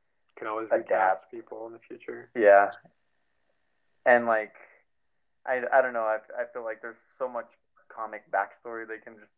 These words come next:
Speaker 2: pull from, and the comics haven't stopped. They're still going to this day, and they restructured stories that they retcon things, and I feel like the movies could do that too. I j-, as the one thing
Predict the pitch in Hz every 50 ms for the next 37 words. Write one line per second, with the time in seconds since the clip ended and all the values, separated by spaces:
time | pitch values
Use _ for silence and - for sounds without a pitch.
0 | _ - - 123 113 110 107 _ - 113 110 110 110 110 107 107 101 98 98 -
1 | _ _ _ - - - - - - 113 110 123 117 - 113 101 - - - -
2 | - 101 101 101 - - - 104 101 - - 113 104 107 104 101 98 98 - 107
3 | - - - _ - 104 101 98 101 101 101 - - - _ - - _ _ -
4 | 107 - - - - _ _ _ 110 104 101 98 98 - - 98 98 - - -
5 | 98 - - 110 107 - - - 107 104 101 101 _ - 107 101 104 104 101 101
6 | 101 98 92 - 107 101 _ _ _ _ _ _ _ _ - 110 - - 117 110
7 | 104 - 104 101 95 92 107 104 - - - - - 101 92 - 95 98 - -
8 | - 101 95 95 95 - _ _ _ _ _ _ _ _ _ _ _ - 123 127
9 | 127 - - - _ - 131 120 - - - _ _ _ _ _ 127 127 123 131
10 | 143 156 165 - 175 156 151 156 156